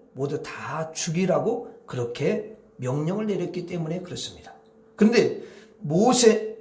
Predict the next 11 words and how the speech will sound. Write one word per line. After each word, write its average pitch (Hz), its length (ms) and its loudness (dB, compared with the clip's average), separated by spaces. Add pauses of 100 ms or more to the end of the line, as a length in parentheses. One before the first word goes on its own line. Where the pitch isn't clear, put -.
(640)
모세 220 400 6
부모는 165 720 0 (420)
모세를 262 800 2
이제 240 320 -2
죽일 226 340 -2
수가 - 260 -4
없는 170 240 -2
거예요. - 260 -8 (720)
그래서 214 600 8 (300)
모르게 196 680 4
이제 220 500 -2